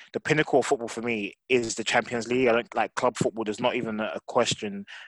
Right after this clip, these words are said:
Yeah, don't get me wrong, winning leagues are, is, are important, but the, the, the, the dividers usually when, when it's the Messi Ronaldo argument is Champions League. Like, everyone talks of, like, the, the Champions League is the pinnacle of football.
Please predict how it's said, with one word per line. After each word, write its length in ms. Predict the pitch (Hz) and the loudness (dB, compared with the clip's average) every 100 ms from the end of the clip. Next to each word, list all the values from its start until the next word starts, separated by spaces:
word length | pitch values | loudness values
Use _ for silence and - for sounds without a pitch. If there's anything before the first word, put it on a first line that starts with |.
| - | -12
Yeah, 160 | - 120 | 2 2
don't 220 | 107 117 | 4 2
get 100 | 135 127 | 4 4
me 40 | |
wrong, 220 | 127 117 | 2 4
winning 320 | 131 131 123 | 2 0 -2
leagues 320 | 120 127 113 110 | 2 2 2 4
are, 180 | 104 95 | 4 2
is, 120 | 107 | -2
are 240 | - 110 | 2 4
important, 640 | 107 - 120 107 110 101 - | 4 0 -2 0 -2 -2 2
but 220 | 107 98 - - _ _ _ _ | 4 2 -4 -20 _ _ _ _
the, 140 | - - - - | -2 -2 -4 -8
the, 80 | 123 | -8
the, 140 | 110 - | -8 -2
the 100 | 131 | 0
dividers 520 | 127 135 143 135 123 | 4 6 6 6 4
usually 280 | 131 120 120 | 4 0 2
when, 280 | 120 117 98 | 2 2 -6
when 120 | 113 117 | -6 -4
it's 100 | 113 | -2
the 60 | |
Messi 260 | 117 117 123 | 0 2 2
Ronaldo 420 | 113 117 117 117 | 2 4 4 6
argument 380 | 104 117 113 107 | 4 2 -2 -2
is 80 | 104 | 0
Champions 380 | 120 110 113 107 | 0 -2 -4 -4
League. 340 | 117 117 107 | -2 -2 0
Like, 220 | 110 107 - - - _ _ - | 2 0 -2 -14 -20 _ _ 2
everyone 720 | 139 135 123 123 113 113 107 | 4 4 6 6 4 0 -8
talks 260 | - 127 - | -4 -4 -2
of, 100 | 104 - | -6 -4
like, 140 | 101 | -6
the, 200 | 104 113 113 120 | -4 -8 -6 -4
the 80 | 117 | 0
Champions 300 | 139 131 123 | 2 2 0
League 160 | 127 110 | 0 2
is 140 | 120 | 0
the 80 | 113 | 0
pinnacle 480 | 131 120 - 117 107 | 0 -2 0 2 4
of 100 | - | 2
football. 340 | 104 127 151 | 2 0 -2